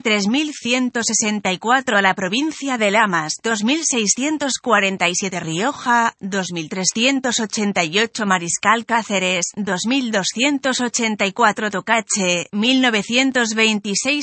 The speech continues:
a Bellavista, El Dorado, mil setecientos noventa y uno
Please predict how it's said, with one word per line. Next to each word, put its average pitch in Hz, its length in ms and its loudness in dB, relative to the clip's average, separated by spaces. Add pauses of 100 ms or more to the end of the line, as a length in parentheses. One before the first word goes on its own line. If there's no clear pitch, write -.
a 247 80 2
Bellavista, 247 960 2
El 202 200 0
Dorado, 214 460 2
mil 269 260 0
setecientos 285 840 -2
noventa 226 460 2
y 202 140 -2
uno 165 440 -4